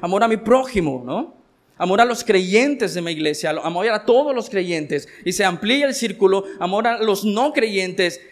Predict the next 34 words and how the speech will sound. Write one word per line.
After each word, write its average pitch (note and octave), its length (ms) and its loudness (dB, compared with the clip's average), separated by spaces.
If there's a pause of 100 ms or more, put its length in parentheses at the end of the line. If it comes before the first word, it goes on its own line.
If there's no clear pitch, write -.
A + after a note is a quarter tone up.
(100)
Y G#3 220 -2
podemos A3+ 600 -2
ampliar A#3 460 0
el D#4 80 -2
círculo G#3+ 680 -4
a F3+ 100 -2
los F3+ 140 2
no A#3+ 120 0
creyentes B3 420 0
que B3 80 0
me A3 140 0
persiguen A#3 680 0
y G3+ 40 2
desean G#3+ 400 -2
mi A3 100 0
mal. C4 560 -2 (180)
Y G3+ 100 -2
después A3+ 400 0
amplía A#3 440 0
el D#4+ 80 -4
círculo A3 460 0
a - 20 -2
las G#3+ 220 -2
autoridades. A#3 840 -2
Y G#3+ 60 -4
nos G3 180 -4
vuelve A#3 280 2
a C4 60 -2
decir C4 200 -2
lo B3+ 100 0
mismo B3+ 280 -4
aquí. C4 340 -4
Ámense F3 1080 -4
unos D#3+ 520 -2